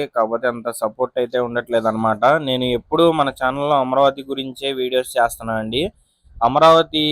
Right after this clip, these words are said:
క్యాపిటల్గా ఉండాలని కోరుకునే ప్రతి ఒక్కళ్ళు సబ్స్క్రైబ్ చేస్తుంటే ఈ పాటికి మన ఛానల్ ఒక ట్వంటీ కే కన్నా ఉండేదండి. కాకపోతే నాకు టెన్ కే అవడాకే నాకు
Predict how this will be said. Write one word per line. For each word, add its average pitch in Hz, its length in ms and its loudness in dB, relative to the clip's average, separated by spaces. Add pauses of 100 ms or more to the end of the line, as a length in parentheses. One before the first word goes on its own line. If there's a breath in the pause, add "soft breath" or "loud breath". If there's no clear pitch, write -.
(480)
క్యాపిటల్గా 151 560 2
ఉండాలని 143 460 0
కోరుకునే 135 360 -6
ప్రతి 131 280 -8
ఒక్కళ్ళు 147 340 -4
సబ్స్క్రైబ్ 147 600 -8
చేస్తుంటే 135 500 -8
ఈ 135 120 -6
పాటికి 127 340 -2
మన 131 240 -8
ఛానల్ 131 320 -4
ఒక 127 140 -4 (180)
ట్వంటీ 123 380 -8
కే 135 160 -4
కన్నా 139 280 -6
ఉండేదండి. 120 540 0 (500)
కాకపోతే 139 380 0
నాకు 139 280 -2 (120)
టెన్ 127 240 -2
కే 151 160 -4
అవడాకే 147 520 2
నాకు 135 320 -4